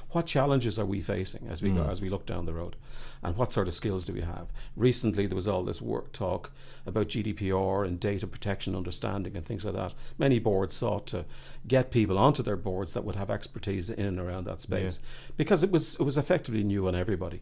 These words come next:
Speaker 2: Yeah.
Speaker 1: And there wasn't s-, as such a track record with it in, in most boards. It was, it was, it was probably a demographic thing as well, because, you
Speaker 2: Yeah.
Speaker 1: know, typically boards are, I mean, the, the joke is they're male, pale and stale. <laughs> That's,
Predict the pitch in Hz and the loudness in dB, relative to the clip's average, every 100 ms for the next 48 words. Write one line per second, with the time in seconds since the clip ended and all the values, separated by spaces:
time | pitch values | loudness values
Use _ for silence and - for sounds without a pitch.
0 | - 98 92 90 98 101 107 123 - 92 | -6 -2 -2 2 2 2 6 6 4 -2
1 | - - - - - 104 - - 92 - | -2 -2 0 0 2 2 0 -2 -2 0
2 | 104 123 95 - 92 - - - - - | 0 0 -4 -6 -10 -10 -10 -8 -8 -8
3 | - 98 - 101 95 95 - 95 87 85 | 0 0 2 2 2 0 0 -2 -2 -2
4 | 98 - - - - 98 92 - 107 104 | -2 -2 -8 -8 -2 -2 -2 0 2 6
5 | 139 135 113 107 104 95 98 90 78 - | 6 8 6 6 6 4 2 0 -2 2
6 | 113 90 92 113 87 92 92 104 95 - | 2 2 2 2 2 0 0 0 -2 -4
7 | - 87 - - - 143 113 92 90 101 | -2 4 4 4 4 4 4 2 4 4
8 | 98 90 85 98 95 87 - - - - | 4 2 2 4 8 10 10 10 8 4
9 | - 90 92 90 92 - - 104 82 - | 4 4 2 2 0 -2 -2 -2 -2 2
10 | 127 117 113 104 - 85 87 90 - 92 | 6 6 6 4 4 4 4 2 2 2
11 | 85 82 - 98 90 - 120 - | 2 0 2 2 2 2 0 0